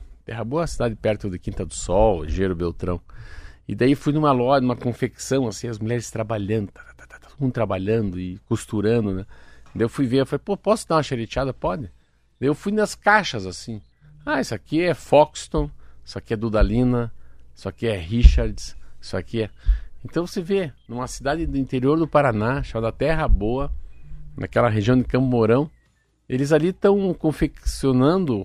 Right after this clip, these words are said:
roupas pro Brasil inteiro de marcas enormes. A gente fica imaginando, "Não, pô, tô aqui na Richards, na Foxton, tô aqui na." Nada, nada disso, cara. É aqui no Paraná que faz. Então é um, e é interessante como essas cidades, elas começam a ter vocação pra isso também.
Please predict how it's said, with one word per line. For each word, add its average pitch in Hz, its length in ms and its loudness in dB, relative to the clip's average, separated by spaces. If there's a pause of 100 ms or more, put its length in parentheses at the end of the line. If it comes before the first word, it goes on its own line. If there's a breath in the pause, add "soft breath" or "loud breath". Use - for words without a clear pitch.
roupas 160 340 0
pro 139 100 -6
Brasil 131 320 2
inteiro 190 500 4 (400)
de 139 100 2
marcas 175 460 4
enormes. 180 680 0 (480)
A 117 40 -8
gente 110 80 -8
fica 165 180 -2
imaginando, 170 640 4
"Não, 143 200 4
pô, 156 200 -2
tô - 80 -8
aqui - 160 -8
na 131 140 0
Richards, 95 640 2
na 90 160 -4
Foxton, 92 760 2
tô 87 120 -12
aqui 92 200 -2
na." 110 180 0 (300 loud breath)
Nada, 294 600 4
nada 147 420 0
disso, 160 400 -2
cara. 92 360 -4
É 95 100 -10
aqui - 160 -4
no 180 120 -2
Paraná 196 440 2
que - 100 -20
faz. 160 400 -4 (440)
Então - 200 0
é 135 80 2
um, 127 400 4 (480 soft breath)
e - 60 0
é 110 40 6
interessante 135 460 2
como 165 140 2
essas 147 220 4
cidades, 131 360 4
elas 143 180 4
começam 139 360 0
a 131 60 0
ter 143 140 2
vocação 151 640 2
pra 131 160 0
isso 104 180 -4
também. 82 320 -6